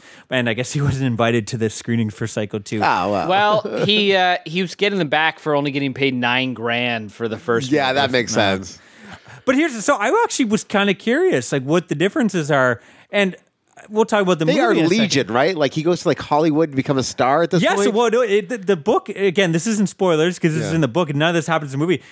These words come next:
Speaker 1: It opens up, and he's still in the, uh, psychiatric home. He's still in prison or
Speaker 2: Mm.
Speaker 1: whatever.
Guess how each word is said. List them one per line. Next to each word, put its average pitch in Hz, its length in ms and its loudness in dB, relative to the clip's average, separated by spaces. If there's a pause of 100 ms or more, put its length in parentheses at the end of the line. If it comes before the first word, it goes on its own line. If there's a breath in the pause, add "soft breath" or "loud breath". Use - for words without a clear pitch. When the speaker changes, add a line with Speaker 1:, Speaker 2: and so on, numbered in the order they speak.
(120 loud breath)
Speaker 1:
It 165 100 0
opens 208 380 0
up, 185 240 0 (240 loud breath)
and 160 140 0
he's 196 200 2
still 196 380 0
in 180 240 2
the, 170 180 4
uh, 147 60 2
psychiatric 156 580 -2
home. 156 220 0
He's 147 100 -2
still 175 140 -2
in 151 80 0
prison 156 260 -2
or 156 60 -2
Speaker 2:
Mm. - 20 -2
Speaker 1:
whatever. 147 300 0